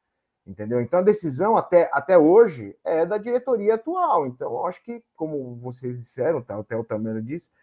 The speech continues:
acho que a, a diretoria foi profissional e pensando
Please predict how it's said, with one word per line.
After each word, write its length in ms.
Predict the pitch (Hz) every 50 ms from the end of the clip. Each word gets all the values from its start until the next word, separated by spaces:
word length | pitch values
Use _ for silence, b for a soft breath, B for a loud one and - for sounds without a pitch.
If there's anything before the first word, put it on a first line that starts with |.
| _ _ _
acho 80 | _ -
que 60 | -
a, 320 | 202 185 170 160 165 - -
a 40 |
diretoria 380 | 143 139 147 151 151 160 147 147
foi 140 | 117 143 143
profissional 600 | 143 147 151 - - 185 180 151 135 143 185 220
e 40 | 214
pensando 800 | 220 - 202 185 180 170 - - 165 147 135 117 104 92 92